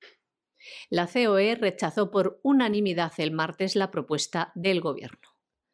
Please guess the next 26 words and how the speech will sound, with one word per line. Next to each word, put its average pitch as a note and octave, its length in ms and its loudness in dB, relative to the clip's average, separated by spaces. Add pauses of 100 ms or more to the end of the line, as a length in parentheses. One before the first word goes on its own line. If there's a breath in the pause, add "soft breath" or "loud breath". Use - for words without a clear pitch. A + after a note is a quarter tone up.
(240)
ceoe A#3+ 440 2
y D#3 140 -4
cepime G3 460 0
afirman F#3+ 400 0
que F#3+ 100 2
no G3 60 2
es G3 100 -2
el F#3+ 80 2
momento F3 380 0
de F3 120 2
realizar E3 520 0
esta D3+ 200 -6
subida C3 400 -4
en D3 120 -2
plena E3+ 260 0
recuperación D3+ 720 -2 (420 loud breath)
y A3+ 120 0
con G3+ 160 2
el F3+ 160 2
riesgo G#3 400 2
de G3 160 2
dañar F#3 400 0
la F3 120 -2
creación F3+ 600 0
de F3 220 0
empleo. C#3+ 640 -2